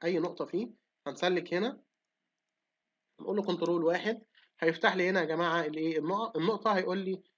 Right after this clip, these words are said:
آه، النقطه دي اسمها بوينت، نقطه الكاد اسمها بوينت، نقطه سيفل ثري دي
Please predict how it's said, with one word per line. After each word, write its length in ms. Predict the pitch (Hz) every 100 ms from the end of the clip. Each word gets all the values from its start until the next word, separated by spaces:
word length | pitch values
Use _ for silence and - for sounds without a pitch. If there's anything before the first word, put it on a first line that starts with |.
| _ -
آه، 240 | 139 147
النقطه 540 | 151 147 147 226 214 196
دي 160 | 208
اسمها 280 | 240 202 190
بوينت، 440 | 175 180 120 - - _ -
نقطه 300 | - 160 143
الكاد 240 | - 175
اسمها 280 | - 170 160
بوينت، 400 | 156 139 117 -
نقطه 300 | 190 254 240
سيفل 300 | - 240 208
ثري 220 | 180 202
دي 280 | 202 214